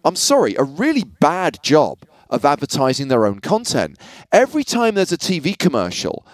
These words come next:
for Amazon Prime, the streaming service, they're telling me that I can rent Spider-Man Across the Spider-Verse, or I can,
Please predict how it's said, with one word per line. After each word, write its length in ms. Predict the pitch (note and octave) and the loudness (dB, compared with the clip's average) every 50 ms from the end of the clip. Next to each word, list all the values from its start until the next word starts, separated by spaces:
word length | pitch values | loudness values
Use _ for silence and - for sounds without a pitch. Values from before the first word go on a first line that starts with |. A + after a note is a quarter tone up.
| - - | -20 -6
for 160 | - - D3 | -4 0 0
Amazon 340 | E3 F3+ F3+ E3+ - D3 B2+ | 2 0 0 -2 -4 -6 -8
Prime, 500 | G#2 - E3+ F3+ D3+ G#2+ D#2 C#2 C#2 - - _ _ _ _ _ _ _ _ _ _ _ _ _ _ _ _ | -6 -2 0 0 0 0 -2 -6 -10 -16 -20 _ _ _ _ _ _ _ _ _ _ _ _ _ _ _ _
the 140 | - C#3 B2+ | -2 -2 -2
streaming 480 | - - - F3+ G3 G#3 E3+ C3 G#2+ - | -2 0 2 2 2 2 0 -6 -8 -6
service, 500 | - A#2 G2 E2 - - - - - - - - - _ _ - | -2 -2 -2 -2 -2 -6 -8 -10 -10 -10 -12 -16 -20 _ _ 4
they're 120 | F3 E3+ | 4 4
telling 320 | - - F3+ F#3 F#3+ G3 | 4 2 0 0 0 0
me 120 | E3+ D3+ C#3 | -2 0 0
that 100 | D3 C3+ | 2 0
I 80 | C3 | 0
can 260 | C3 - D3 B2+ A#2 G#2 | -2 -4 -6 -8 -4 0
rent 280 | A2 C3 C3+ B2+ - | 0 0 0 0 -4
Spider-Man 880 | - - - - E3+ E3 E3 D#3+ D3 A#2+ G#2 F#2 F2 E2+ D#2+ D#2+ D#2 D#2 | -6 -6 -2 0 2 2 4 2 0 0 -4 -4 -6 -6 -8 -10 -10 -10
Across 320 | - G#2 - - A#2+ A2 - | -10 -6 -2 -2 -2 -2 -2
the 100 | - A#2 | -4 -6
Spider-Verse, 800 | - - D3 D3+ D#3 D3+ B2+ F2+ F#2+ F#2 E2+ E2 E2 - - | -4 0 2 2 2 2 2 0 -2 -2 -2 -2 -4 -2 0
or 260 | A2+ G#2 G2+ G2 G2 - - - - - - - | 2 2 4 2 2 0 -4 -12 -20 -12 -4 0
I 140 | - B2+ B2+ | 2 2 2
can, 420 | - - C#3 B2+ A#2+ A#2+ A#2 G#2+ | 0 0 0 -2 -2 -2 -8 -16